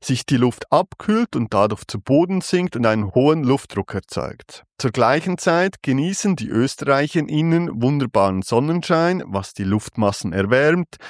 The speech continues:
die sie zum Steigen bringt. Daher hat es in Anführungszeichen weniger Luft über den Boden und einen geringeren Luftdruck. Die erwähnte Gradientkraft sorgt nun also dafür,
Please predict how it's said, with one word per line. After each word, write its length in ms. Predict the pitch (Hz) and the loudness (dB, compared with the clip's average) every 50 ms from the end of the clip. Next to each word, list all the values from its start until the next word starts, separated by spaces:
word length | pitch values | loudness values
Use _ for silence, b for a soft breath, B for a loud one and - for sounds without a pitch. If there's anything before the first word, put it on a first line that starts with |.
| B B B | B B B
die 80 | 113 | -2
sie 140 | 104 110 98 | -2 -2 -4
zum 160 | - - 101 | -6 -6 -6
Steigen 520 | - - - 127 127 143 160 165 175 170 156 | -6 -2 0 2 2 2 0 -2 -4 -6 -4
bringt. 420 | - 147 156 156 160 165 - - - B B B B | -2 -2 0 0 0 -2 -4 -8 -14 B B B B
Daher 400 | - 104 107 123 131 135 131 113 | 0 2 4 4 6 4 4 2
hat 180 | 113 113 110 - | 0 -2 -2 -4
es 120 | 110 - | -6 -8
in 100 | 113 104 - _ | -8 -10 -10 _
Anführungszeichen 1080 | - 113 120 127 123 - - 117 104 104 110 - - 123 107 - - 107 101 104 107 107 | 0 0 2 2 0 -2 -2 -2 -2 -2 -2 -2 -2 -2 -2 -2 -4 -4 -4 -4 -2 0
weniger 420 | 143 147 151 151 147 120 117 110 | 0 2 2 2 0 0 2 2
Luft 320 | 117 131 131 - - - | 2 2 0 -2 -6 -8
über 180 | - 113 95 101 | -6 -6 -4 -2
den 260 | 101 98 101 104 98 | -2 -2 -2 -2 -2
Boden 460 | 104 135 151 175 185 196 175 180 185 | 0 0 2 2 2 0 0 -2 -2
und 160 | - - - 90 | -2 -4 -4 -2
einen 220 | 90 90 95 95 | -2 -2 -4 -2
geringeren 540 | - 113 101 113 110 107 104 98 98 101 104 | 0 0 0 2 0 0 0 0 0 0 2
Luftdruck. 680 | 120 185 226 - - - 196 208 220 - - - - - B B B B - | 2 2 0 -2 -4 -2 0 0 0 -2 -6 -20 -20 -20 B B B B 0
Die 100 | 127 127 | 2 2
erwähnte 720 | 123 117 110 120 127 143 160 170 - - 131 110 98 90 | 2 4 4 2 2 2 2 -2 -2 -2 -2 -2 -2 -2
Gradientkraft 1040 | - - 113 107 110 117 117 123 151 196 220 - - - 202 190 208 202 - - - | -2 0 0 0 0 2 0 0 2 0 -2 -6 -4 -2 0 0 0 0 -4 -8 -10
sorgt 360 | - - 147 143 175 185 - | -2 2 2 4 2 2 0
nun 120 | - 165 127 | -4 -2 0
also 420 | 120 117 113 110 - - 107 101 - | 2 2 2 0 0 -2 -2 -2 0
dafür, 500 | - 117 131 151 170 - - 190 190 | 0 2 2 2 0 -2 -2 0 0